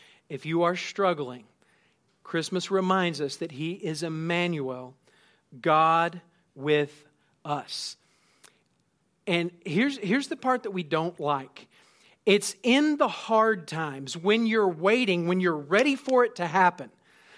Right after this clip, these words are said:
You're ready for your career to go to the next level, or you're ready for your marriage to go to the next level, or more importantly, you're ready for your relationship with God to get to this place where you feel like it should be, but you're just stuck waiting.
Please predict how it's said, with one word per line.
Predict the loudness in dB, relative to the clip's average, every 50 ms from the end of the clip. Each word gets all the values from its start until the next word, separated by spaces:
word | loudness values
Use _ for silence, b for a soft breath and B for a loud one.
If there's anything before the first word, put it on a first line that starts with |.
| B B B
You're | 4 4 6
ready | 6 6 4 4 4
for | 0 0 0
your | 0 2 0 0
career | 0 0 0 2 2 2 2 2
to | 2
go | 2 2 2
to | 2
the | 2 2
next | 2 0 0 0 -2 0
level, | 2 2 2 2 0
or | 0 0
you're | 0 0 -2 0
ready | 2 2 2 2 0
for | -2 0
your | 0 0 2
marriage | 2 2 2 2 2 0 -4 -4
to | 0
go | 2 2
to | 2 2
the | 0
next | -2 -4 -4 -2 0
level, | 0 2 2 2 0 -2 B B B B B
or | B 2 4 4 2 2 -2
more | -4 -2 -2 -2
importantly, | -2 -2 -2 0 0 0 0 0
you're | 0 0 0 0
ready | 2 2 2 2 2
for | -2 -2 0 0 0
your | 0 2 2 2 2
relationship | 2 0 0 2 4 4 2 2 0 -6 -4 -2 -2 -2 0 0
with | 0 -2 -2 -2 0
God | 2 4 6 6 6 6 6 4 2 -2 B B B B B B B B B
to | -2 0
get | 2 2 2 2
to | 0 0
this | 0 0 0
place | 0 0 0 0 0 0
where | -2 -2
you | -2 -2 -6 -8
feel | -2 2 2 4
like | 4 2 2 -2
it | -6 -8
should | -6 -4 -4 -4 -2
be, | -2 -2 -2
but | -2 -4 -4 -6 -6
you're | -6 -6 -6 -6
just | -4 -2 -2 -2 -2 -2 -6 -6 -6
stuck | -8 -6 _ 2 2 2 2 0 -4 -18 _ _ _ _ -18
waiting. | -6 0 2 4 4 2 2 -2 -6 -10 -14